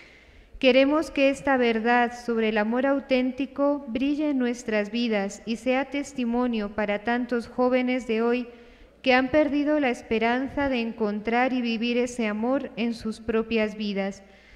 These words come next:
En estos días de formación y encuentro nos hemos convencido de que es posible vivir una sexualidad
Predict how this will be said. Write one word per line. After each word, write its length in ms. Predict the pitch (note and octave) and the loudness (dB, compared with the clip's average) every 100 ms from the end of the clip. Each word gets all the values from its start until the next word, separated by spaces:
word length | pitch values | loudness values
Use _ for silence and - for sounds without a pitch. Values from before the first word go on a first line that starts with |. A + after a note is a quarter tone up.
| - - _ - | -20 -20 _ -2
En 180 | A#3+ | 2
estos 400 | B3 B3+ C#4+ C#4 | 2 2 0 0
días 340 | A#3+ C#4 C4+ B3 | 2 2 2 2
de 100 | B3 | 0
formación 800 | - A#3 A3 G#3 A3 B3+ B3 A#3+ | 0 -2 0 -2 -2 -2 0 0
y 80 | |
encuentro 800 | G#3+ G#3 B3 B3 B3+ A3+ G#3+ G#3+ | -2 -2 0 0 0 -2 -4 -4
nos 260 | G#3+ A#3 A#3 | -2 -4 -2
hemos 320 | C#4 D4 D4+ | -2 -2 -4
convencido 840 | - C4 A3+ G#3 G#3+ - C4 A#3 | -2 -2 0 0 -2 -2 0 2
de 220 | G#3 G#3 G#3 | 0 0 -2
que 140 | A#3 | -2
es 140 | B3 | -2
posible 640 | - A3 A3 B3 C4+ C#4 D4+ | -2 -4 -2 -2 -2 0 -2
vivir 360 | C#4+ A#3 A#3+ B3 | -2 -2 -4 -4
una 200 | A#3 A3+ | -4 -6
sexualidad 920 | A#3 A3 - A#3 G#3+ G#3 G#3 A#3+ C4 | -6 -8 -8 -4 -2 -2 -2 0 -2